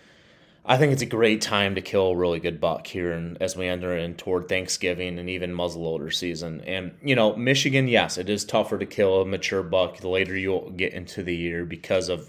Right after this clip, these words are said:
how high the pressure has been. Those deer have been just pressured, pressured, pressured for the last seven weeks, um, whether it's public or private. But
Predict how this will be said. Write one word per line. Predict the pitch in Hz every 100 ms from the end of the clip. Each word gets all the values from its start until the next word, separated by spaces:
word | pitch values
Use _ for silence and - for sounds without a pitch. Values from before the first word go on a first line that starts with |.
| -
how | - 87 82
high | - 87 82
the | 80
pressure | - 85 - 85
has | 82
been. | 90 85 87 - - - _
Those | 90
deer | 87 92 90
have | 82
been | 82 82
just | 82 -
pressured, | - 101 95 92 95 90 87
pressured, | 95 90 90 80
pressured | - 92 - 92
for | -
the | 82
last | 80 78 -
seven | 92 82 82
weeks, | 85 82 - - - - - _ _ -
um, | 85 80 78 73 - -
whether | 90 82
it's | 76 -
public | 92 87 87
or | - 92
private. | - 92 87 87 87 - - - _ _ _
But | 151 127 - - -